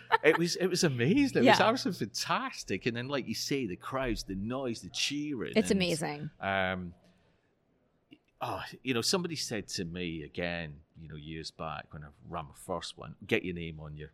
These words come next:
Speaker 2: vest."
Speaker 1: Yes, that's so important.
Speaker 2: That piece of advice was brilliant because you get that encouragement the whole way
Speaker 1: Yeah.
Speaker 2: round from people.
Speaker 1: Yeah.
Speaker 2: Um, and, you know, the kids are high-fiving you or they're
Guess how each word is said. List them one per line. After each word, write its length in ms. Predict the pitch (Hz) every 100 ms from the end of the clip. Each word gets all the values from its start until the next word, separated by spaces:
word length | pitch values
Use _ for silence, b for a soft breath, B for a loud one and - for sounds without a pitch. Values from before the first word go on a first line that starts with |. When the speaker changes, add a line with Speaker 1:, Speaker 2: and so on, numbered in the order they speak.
| _
Speaker 2:
vest." 400 | 85 82 - - -
Speaker 1:
Yes, 260 | 202 185 -
that's 280 | 196 -
so 180 | - 202
important. 500 | 185 185 180 160 147 - - - -
Speaker 2:
That 200 | 151 147
piece 200 | - 123
of 60 | 101
advice 260 | 90 82 -
was 100 | 104 _
brilliant 380 | 135 131 120 92
because 320 | 107 113 101
you 120 | 123
get 540 | 117 135 131 139 117 104
that 180 | 101
encouragement 500 | 95 - 98 95 92
the 100 | 87
whole 260 | 87 98 92
way 120 | 90
Speaker 1:
Yeah. 140 | 90 85
Speaker 2:
round 480 | 113 143 117 85 - -
from 120 | 113
people. 560 | - 127 110 - 90 - B
Speaker 1:
Yeah. 260 | 190 185 151 117
Speaker 2:
Um, 760 | 92 87 87 85 85 85 85 87
and, 340 | 98 87 85 80 - -
you 140 | 98
know, 240 | 90 82 87 b b b b b b _ -
the 80 | 92
kids 340 | - 92 -
are 60 | 92
high-fiving 800 | 92 85 - - 104 98 98 95
you 160 | 90
or 140 | 87 82
they're 180 | 80